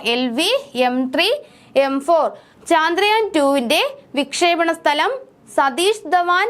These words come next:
സ്പേസ് സെന്റർ, ശ്രീഹരിക്കോട്ട. എവിടെ നിന്നുമാണ്? സതീഷ് ധവാൻ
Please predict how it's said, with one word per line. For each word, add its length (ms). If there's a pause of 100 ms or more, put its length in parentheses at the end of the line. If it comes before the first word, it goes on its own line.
സ്പേസ് 440
സെന്റർ, 360 (400)
ശ്രീഹരിക്കോട്ട. 800 (280)
എവിടെ 240
നിന്നുമാണ്? 480 (300)
സതീഷ് 520
ധവാൻ 300